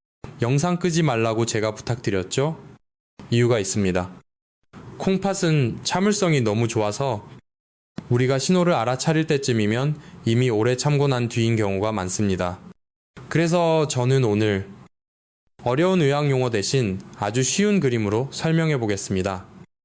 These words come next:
여러분의 콩팥을 새 정수기 필터라고 생각해 보세요. 젊을 때는 물이 좀 탁해도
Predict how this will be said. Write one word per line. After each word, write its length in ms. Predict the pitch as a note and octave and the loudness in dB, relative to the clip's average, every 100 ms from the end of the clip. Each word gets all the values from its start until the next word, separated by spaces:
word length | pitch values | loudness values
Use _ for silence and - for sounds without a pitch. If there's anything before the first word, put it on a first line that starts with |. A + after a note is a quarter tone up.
| _ _ _ - - | _ _ _ -20 -4
여러분의 400 | B2+ D#3 E3+ F3+ | -2 0 2 0
콩팥을 460 | F#3 F3+ F#3 F#3 F3 | 0 0 0 0 0
새 180 | F#3+ F3+ | 0 0
정수기 400 | C3 B2 C#3 C#3+ | 0 2 2 0
필터라고 500 | D3 C#3+ C3+ A#2+ A#2+ | 0 0 0 0 0
생각해 380 | C3+ C3 - | 0 0 -2
보세요. 520 | A2+ G2 G2+ F#2 F#2 - _ _ _ _ _ _ _ - - | -2 0 0 0 -2 -8 _ _ _ _ _ _ _ -20 -12
젊을 420 | - C#3 D#3 F#3 F3+ | -2 0 4 2 2
때는 340 | E3 D#3+ D3+ | 2 2 4
물이 220 | A#2+ D3+ | 4 2
좀 200 | D3 D3+ | 2 2
탁해도 600 | D3 D#3 - B2+ A2 C3+ | 2 0 0 0 0 -2